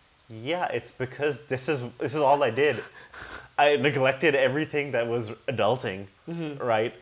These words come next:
Speaker 1: I, I, I neglected, uh, uh, uh, my career or job or, you know, trying to move out or, like, I, all these sort of, like, fairly, like, normal rite of passage things, um,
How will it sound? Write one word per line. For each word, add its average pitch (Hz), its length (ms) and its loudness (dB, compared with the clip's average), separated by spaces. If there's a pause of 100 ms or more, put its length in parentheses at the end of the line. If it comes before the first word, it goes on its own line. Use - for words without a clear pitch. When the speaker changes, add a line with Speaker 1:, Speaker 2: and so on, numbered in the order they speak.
(420)
Speaker 1:
I, 113 580 -2
I, 117 80 2
I - 20 0
neglected, 117 840 -2
uh, - 40 -4
uh, - 20 -2
uh, 98 800 -4 (840)
my 110 220 -6
career 107 560 -4
or 104 160 -4
job 101 600 -2
or, 95 380 -6 (1300)
you 123 160 -4
know, 110 140 -2
trying 110 300 0
to 107 60 -4
move 107 260 -6
out 104 340 2
or, 110 100 -2
like, 117 180 0
I, 135 300 -6
all 151 240 2
these 151 200 0
sort 151 140 -2
of, 131 80 0
like, 120 140 -2 (460)
fairly, 123 320 -2
like, 110 200 -4
normal 107 440 -6 (200)
rite 107 280 -2
of 107 120 -6
passage 101 380 -4
things, 95 380 -10 (1080)
um, 101 400 -4